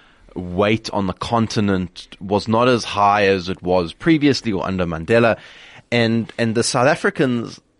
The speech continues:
as a, well as, I would say, maybe the Moroccans and the, even the Egyptians at some level,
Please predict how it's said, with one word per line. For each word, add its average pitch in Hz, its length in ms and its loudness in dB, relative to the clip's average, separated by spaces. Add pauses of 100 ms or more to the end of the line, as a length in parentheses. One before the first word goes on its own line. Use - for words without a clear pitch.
(640)
as 104 200 -6
a, 113 80 4
well 113 400 4
as, 104 140 4
I 90 80 -2
would 90 140 -4
say, 101 140 -2
maybe 95 260 -2
the 90 100 -8
Moroccans 95 720 -2
and 90 180 -10
the, 73 240 -14 (320)
even 110 220 -2
the 95 120 -2
Egyptians 104 580 0
at 90 100 -4
some 98 240 -2
level, 101 260 0